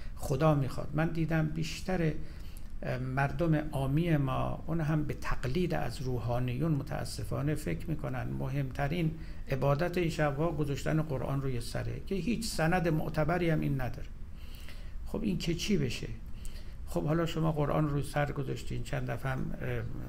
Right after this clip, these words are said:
بالاخره فریاد کشیدید که، اه، به داد من برسید فلان. نه، به جای این فریاد زدنها، به قول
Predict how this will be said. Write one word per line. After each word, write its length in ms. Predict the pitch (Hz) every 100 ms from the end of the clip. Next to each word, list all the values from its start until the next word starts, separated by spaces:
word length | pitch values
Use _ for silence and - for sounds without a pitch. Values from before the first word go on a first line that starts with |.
| -
بالاخره 380 | 147 127 139 127
فریاد 460 | - 127 131 135
کشیدید 540 | - - - - - -
که، 180 | 120
اه، 60 | 117 117 - - - - - - - - -
به 80 | 143
داد 260 | 139 147 143
من 160 | 131
برسید 500 | 127 127 120 - 143
فلان. 280 | - 135 123 - - - - - -
نه، 420 | 165 190 190 165
به 160 | 151 147
جای 320 | 156 170 170
این 160 | 160 160
فریاد 480 | - 147 127 131
زدنها، 840 | - - 117 120 117 117 135 147 156
به 140 | 147
قول 440 | 127 135 135 127